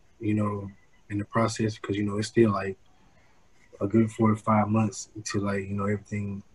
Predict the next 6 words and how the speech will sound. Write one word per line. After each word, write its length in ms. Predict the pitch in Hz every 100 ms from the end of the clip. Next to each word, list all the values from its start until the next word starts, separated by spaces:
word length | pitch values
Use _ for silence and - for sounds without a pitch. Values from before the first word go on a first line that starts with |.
| -
is 200 | 92 98
really 140 | 104
settled 300 | 101 104 98
down. 240 | 101 101 101
So, 340 | - 95 92 - _ _ _ _ _ -
um, 560 | 107 104 101 98 95